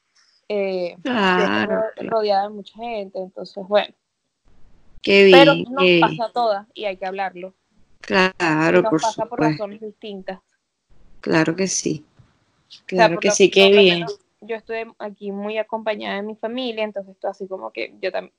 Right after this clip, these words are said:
Speaker 1: como mi, yo tengo una prima que dio a luz hace poco también, ella me decía, "¿Pero por qué te da depre si estás acompañada?". Bueno,
Speaker 2: O
Speaker 1: porque me
Speaker 2: sea.
Speaker 1: está dando por otras
Speaker 2: <laughs>
Speaker 1: razones, pues, no me está
Speaker 2: Exacto,
Speaker 1: dando
Speaker 2: porque yo soy yo y tú eres tú, pues. <laughs>
Speaker 1: Sí, no, no, y que, y, y no me está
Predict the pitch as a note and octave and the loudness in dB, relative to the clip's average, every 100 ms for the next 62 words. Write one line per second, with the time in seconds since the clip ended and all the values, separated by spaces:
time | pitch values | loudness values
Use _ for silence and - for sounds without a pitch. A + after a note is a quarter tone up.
0 | _ G3+ G3 F#3+ F#3+ - F#3+ F#3+ G3 G3+ | _ -8 -6 -6 -8 -8 -6 -4 -4 -4
1 | G#3 G#3+ G#3+ G3+ E3 F3+ F#3+ - G#3 G#3 | -4 -6 -4 -4 -4 -6 -10 -10 -6 -2
2 | G#3 G#3+ G3+ G#3 G#3+ A#3 - A#3 - _ | -2 -2 -4 -4 -6 -8 -10 -10 -10 _
3 | _ D4+ D#4+ E4+ E4+ D#4+ D#4+ E4+ F4 G4 | _ 4 4 4 -2 -2 0 0 0 -4
4 | A#4 G4+ F#4 D#4 - C#4 C#4 F4 F4+ D4 | -4 -4 -4 -6 -10 -10 -8 -8 -8 -8
5 | D4+ C#4+ B3 D4+ A#3 G#3 _ _ _ _ | -10 -10 -10 -12 -14 -18 _ _ _ _
6 | - - - _ _ _ F3 - - F#3 | -20 -20 -20 _ _ _ -8 -2 4 6
7 | E3+ D#3 E3 A3 A3+ A3+ A#3+ A#3+ A#3+ C#4 | 6 4 6 8 8 8 8 8 8 6
8 | - C4 D4 C4+ D#4 B3 - B3 A#3+ G#3+ | 6 0 -4 -4 -4 -8 -14 -12 -4 -2
9 | G#3 A3+ A#3 G#3+ G#3 G#3 G#3+ G#3 G#3 A#3 | -2 4 6 8 4 2 2 2 4 6
10 | A#3+ A#3+ B3 B3 B3+ - C4 A3 - G#3+ | 6 6 6 6 4 0 0 0 2 4
11 | G#3 A3 A#3+ D4+ D4+ D#4 D#4 E4 D4+ F4+ | 4 4 4 6 4 6 4 4 2 4
12 | D#4+ - C#4 C#4+ A#3 A3 A#3+ A#3 A3+ B3 | 2 2 4 4 2 -4 -4 0 0 0
13 | - | 0